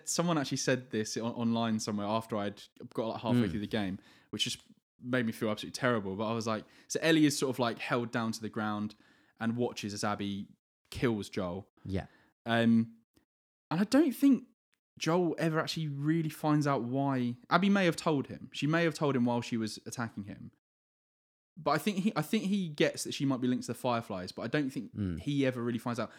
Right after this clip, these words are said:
Speaker 1: And, like, I still don't think Ellie really finds out that,
Speaker 2: No,
Speaker 1: that
Speaker 2: so
Speaker 1: it was Abby's
Speaker 2: Joel,
Speaker 1: dad.
Speaker 2: Joel definitely doesn't.
Speaker 1: Yeah.
Speaker 2: Because she, she just says, um,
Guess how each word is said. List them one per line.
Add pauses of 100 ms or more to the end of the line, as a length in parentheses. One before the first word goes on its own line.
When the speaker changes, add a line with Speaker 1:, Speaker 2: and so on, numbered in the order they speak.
Speaker 1:
And,
like,
I
still
don't
think
Ellie
really
finds
out (360)
that,
Speaker 2:
No,
Speaker 1:
that
Speaker 2:
so
Speaker 1:
it
was
Abby's
Speaker 2:
Joel,
Speaker 1:
dad. (160)
Speaker 2:
Joel
definitely
doesn't.
Speaker 1:
Yeah. (140)
Speaker 2:
Because
she,
she
just
says, (180)
um,